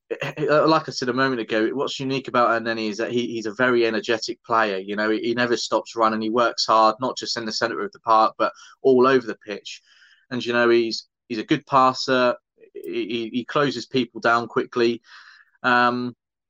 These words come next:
and that's certainly offered us more protection and stability over the last couple of games, um, especially, you know, we were, we were leaking goals. You know, you look back to the Palace and Brighton and Southampton games, we were leaking goals. The defence looked shaky.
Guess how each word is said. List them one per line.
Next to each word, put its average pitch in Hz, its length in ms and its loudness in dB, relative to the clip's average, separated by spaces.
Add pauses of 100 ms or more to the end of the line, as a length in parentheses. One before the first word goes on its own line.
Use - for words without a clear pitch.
(440)
and 135 140 0
that's - 160 -2
certainly 131 460 -2
offered 123 280 -10
us - 380 -8
more 127 220 -10
protection - 640 -10
and 107 120 -10
stability 113 640 0
over 95 180 0
the 95 100 2
last 95 280 0
couple 98 300 -6
of 98 60 -6
games, 95 500 -4
um, 98 360 -6
especially, 110 520 -2
you 107 60 0
know, 104 260 2
we 117 140 6
were, 117 240 6 (840)
we 185 120 8
were 190 80 8
leaking 190 420 2
goals. 147 540 2
You 135 80 -10
know, 131 60 -2
you 131 160 2
look 131 200 2
back 107 200 2
to - 120 -8
the 117 80 0
Palace 123 520 0
and 107 280 -10
Brighton 123 420 0
and 101 80 -8
Southampton 117 640 -2
games, 113 460 0
we 123 80 0
were 120 80 2
leaking 120 360 2
goals. 113 360 4
The - 120 -6
defence 117 340 -2
looked 117 160 -4
shaky. 110 560 -2